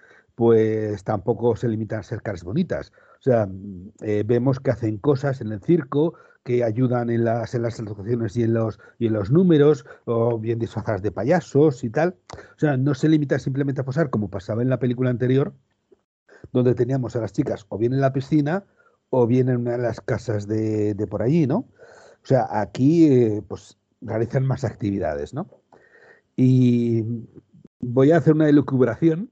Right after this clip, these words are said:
<laughs> estas a mí que me gustan, y es que, eh, cuando Bond llega al hotel,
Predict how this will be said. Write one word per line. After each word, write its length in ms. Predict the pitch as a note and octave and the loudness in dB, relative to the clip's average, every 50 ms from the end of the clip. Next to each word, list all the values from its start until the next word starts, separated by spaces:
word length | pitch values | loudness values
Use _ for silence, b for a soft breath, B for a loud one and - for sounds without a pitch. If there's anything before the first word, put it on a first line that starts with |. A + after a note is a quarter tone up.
| _ _ | _ _
<laughs> 840 | - F#2 - - D#3+ - - _ - - - - - E3+ C#3+ - - | -18 -18 -14 -14 -14 -14 -14 _ -14 -12 -12 -2 0 0 0 0 0
estas 340 | F#3 D#3+ C3+ - D#3 C3 | -2 -4 -4 -6 -8 -10
a 80 | D3+ C#3 | -8 -8
mí 120 | C#3+ B2+ | -8 -8
que 80 | A#2 B2+ | -8 -8
me 80 | A#2+ A#2+ | -8 -10
gustan, 360 | C3 A#2+ - - A2 C3+ b b b b b b b b b b b b | -10 -10 -8 -10 -10 -10 b b b b b b b b b b b b
y 180 | - C3+ C3+ C#3 | -2 0 2 2
es 140 | C3+ C3 - | 2 0 -4
que, 260 | - - E3+ F3 F3 - | -2 2 2 2 4 4
eh, 320 | B2+ B2 B2 A#2 A#2 A2+ G2+ | 2 4 4 4 4 2 0
cuando 540 | - B2+ A2 A2 A2 G2+ G#2 G#2 G#2 G2+ G2+ F#2+ | -2 -4 -2 -2 -2 -2 -4 -4 -4 -6 -8 -4
Bond 220 | G2 C3 D3+ D#3 | -2 -2 0 2
llega 160 | E3+ E3+ E3+ | 2 2 2
al 80 | E3 D#3+ | 2 2
hotel, 380 | D3 C3+ D#3 D3+ D3+ G3 B3+ | 2 2 2 0 0 -2 -4